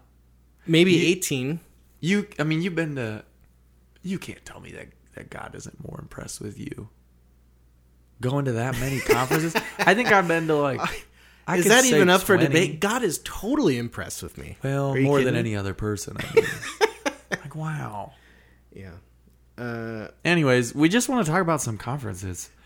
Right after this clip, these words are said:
Speaker 2: Everybody's been to a church conference.
Speaker 1: Yeah.
Speaker 2: It's not a requirement of following Christ, but it's certainly a natural evidencing.
Speaker 1: Yeah.
Speaker 2: Right?
Speaker 1: It's not, it's, it's a strong suggestion.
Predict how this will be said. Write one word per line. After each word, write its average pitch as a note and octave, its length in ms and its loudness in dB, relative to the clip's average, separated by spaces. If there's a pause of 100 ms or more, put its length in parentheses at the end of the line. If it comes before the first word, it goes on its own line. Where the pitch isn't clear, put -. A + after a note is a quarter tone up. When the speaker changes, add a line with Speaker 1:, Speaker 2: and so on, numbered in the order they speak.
(800)
Speaker 2:
Everybody's F3 460 2
been G2 200 0
to F#2+ 120 0
a F#2 60 -2
church - 360 -6
conference. - 600 -8
Speaker 1:
Yeah. G2 320 -8
Speaker 2:
It's - 160 -2
not A#2 180 -2
a G#2 60 2
requirement A2 640 -2
of F#2+ 80 -8
following G2 460 -2
Christ, G#2 420 -4
but G#2 100 0
it's F#2+ 140 -4
certainly C3 340 -2
a G2 60 -4
natural G#2 640 -2 (580)
evidencing. G#2+ 840 -2
Speaker 1:
Yeah. A2+ 320 -6 (640)
Speaker 2:
Right? A2+ 340 0
Speaker 1:
It's F3+ 200 -2
not, A3+ 120 0
it's, E3+ 400 0
it's D#3 160 -4
a D3+ 80 0
strong E3 460 2
suggestion. A2 760 -4